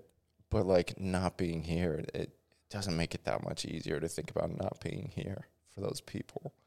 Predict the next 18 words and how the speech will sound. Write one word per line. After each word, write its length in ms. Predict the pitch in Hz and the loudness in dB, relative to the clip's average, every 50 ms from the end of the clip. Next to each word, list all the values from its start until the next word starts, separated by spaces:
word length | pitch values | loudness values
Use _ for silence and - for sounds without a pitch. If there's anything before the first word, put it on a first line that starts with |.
| _ _ _ _ _ _ - | _ _ _ _ _ _ -6
And 100 | 117 113 | -6 -4
it's 180 | 113 - - - | -4 -4 0 2
like, 200 | - - - - - _ _ _ - - - - - - - - - - _ _ _ _ _ _ _ _ _ _ _ _ _ _ _ _ _ _ _ _ _ _ _ | 2 2 2 -2 -10 _ _ _ -8 -4 -2 0 0 -2 -4 -8 -14 -20 _ _ _ _ _ _ _ _ _ _ _ _ _ _ _ _ _ _ _ _ _ _ _
spoken 640 | - - - - - - 107 110 110 - - 92 95 | 0 0 0 2 6 8 8 8 8 6 2 2 2
or 60 | 95 | 2
not, 480 | 87 95 95 90 104 113 85 - - | 2 2 4 4 4 4 4 2 0
there's, 200 | - 92 98 98 - | 0 0 2 2 2
like, 160 | 82 - - | 2 2 2
a 60 | - | 0
list 420 | - 90 98 92 98 101 - - - | -2 0 0 2 2 2 2 2 0
of 180 | - - - | -2 -4 -6
promises 720 | - - - 104 107 110 113 107 101 - - 104 - - - | -10 -4 0 2 2 4 4 2 2 2 2 0 -2 -4 -2
that 160 | - 110 110 | 0 2 2
I've 160 | 107 98 - | 2 2 2
made 180 | 104 - - - | 0 -2 -2 -2
to 80 | - | -4
these 220 | 101 - - - - | -6 -4 -2 -4 -2
people 420 | - - - - - - - - | -2 -2 -2 -2 -2 -4 -10 -16